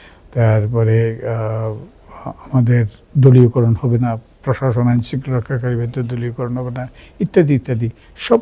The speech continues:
কিছু পরিবর্তন করে ফেলবে, দিন বদল করবে। কিন্তু দুর্ভাগ্যবশত এটা, উম, বহুলাংশে, প্রায় পুরোপুরি, উম, পুরোপুরি এটা অবাস্তব, ওই যে, আ,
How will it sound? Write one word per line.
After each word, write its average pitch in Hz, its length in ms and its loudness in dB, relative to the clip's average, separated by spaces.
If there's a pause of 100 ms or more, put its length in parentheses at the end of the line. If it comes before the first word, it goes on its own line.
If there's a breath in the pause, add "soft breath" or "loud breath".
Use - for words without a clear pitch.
কিছু 151 200 -6
পরিবর্তন 113 440 0
করে 110 220 -4
ফেলবে, 110 260 -6
দিন 151 320 4
বদল 127 280 2
করবে। 110 360 -10 (880 loud breath)
কিন্তু 165 200 0
দুর্ভাগ্যবশত 160 680 0
এটা, 143 440 -2 (880)
উম, 101 540 -6 (1000 soft breath)
বহুলাংশে, 123 600 4 (560)
প্রায় 160 140 4
পুরোপুরি, 165 560 4 (720)
উম, 117 480 -4
পুরোপুরি 147 600 2
এটা - 180 -2
অবাস্তব, 127 600 -2 (460 loud breath)
ওই 131 120 2
যে, 113 340 2
আ, 127 380 -4